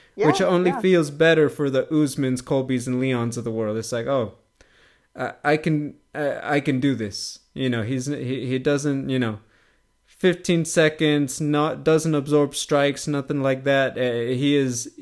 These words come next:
Speaker 2: he, he bleeds and he gets hit just like anybody else. Let's do this.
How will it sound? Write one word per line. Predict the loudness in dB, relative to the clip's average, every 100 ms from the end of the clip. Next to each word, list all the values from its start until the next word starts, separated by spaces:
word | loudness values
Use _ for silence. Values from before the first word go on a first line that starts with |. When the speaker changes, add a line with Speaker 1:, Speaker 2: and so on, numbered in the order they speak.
| -16
Speaker 2:
he, | -12 -12 -8
he | -4 -4
bleeds | 0 2 4 4 0 0
and | 0 0 0
he | -2
gets | 0 2 2 0
hit | 0 2 0
just | -4 -2
like | -2 0
anybody | 0 0 0 0 2 0
else. | -2 -6 -6
Let's | -6 -4
do | -4 -2
this. | -6 -12 -18